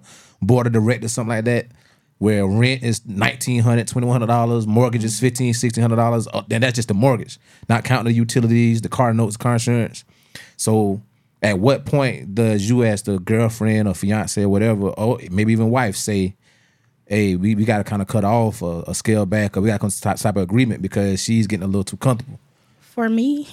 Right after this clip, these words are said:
Speaker 2: <clears throat> the minute that my man <clears throat> starts getting
Speaker 1: Getting choked up?
Speaker 2: <laughs> the minute that my man
Speaker 1: <laughs> Get
Speaker 2: starts
Speaker 1: personal?
Speaker 2: getting
Speaker 1: <laughs>
Speaker 2: exhausted with
Speaker 1: Oh,
Speaker 2: doing this,
Speaker 1: peace fucked up.
Speaker 2: I'm gonna have to put a stop to it. I'm,
Speaker 1: Mm.
Speaker 2: that's where it's going.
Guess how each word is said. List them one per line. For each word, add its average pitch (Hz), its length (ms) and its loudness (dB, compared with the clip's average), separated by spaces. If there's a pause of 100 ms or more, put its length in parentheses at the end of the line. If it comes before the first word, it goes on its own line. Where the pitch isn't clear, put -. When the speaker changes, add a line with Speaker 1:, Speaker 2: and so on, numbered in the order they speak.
(100)
Speaker 2:
<clears throat> - 160 -16
the - 1040 -6
minute 240 540 -2
that 196 180 -2
my 226 120 -2
man 226 580 -4 (200)
<clears throat> 269 760 -2
starts 214 420 -4
getting 208 260 0
Speaker 1:
Getting - 20 0
choked 101 220 0
up? - 140 0 (400)
Speaker 2:
<laughs> - 440 -6
the 220 140 0
minute 277 320 0
that 233 140 0
my 220 140 0
man 226 520 0
Speaker 1:
<laughs> 220 40 0
Get 226 40 -4
Speaker 2:
starts 220 400 2
Speaker 1:
personal? 180 140 0
Speaker 2:
getting 208 680 -2
Speaker 1:
<laughs> - 20 -12
Speaker 2:
exhausted 202 920 -2 (400)
with 226 180 6
Speaker 1:
Oh, - 40 4
Speaker 2:
doing 254 260 2
this, 254 340 -2
Speaker 1:
peace 135 200 2
fucked 101 300 -2
up. 90 140 -4 (180)
Speaker 2:
I'm 196 180 0
gonna 208 180 -2
have 202 160 0
to - 100 -6
put 190 140 -2
a 185 40 -4
stop 170 300 -4
to 185 200 -2
it. 185 180 0
I'm, 190 240 0
Speaker 1:
Mm. 185 80 -6
Speaker 2:
that's 202 260 0
where 196 200 0
it's 190 180 -6
going. 185 260 -4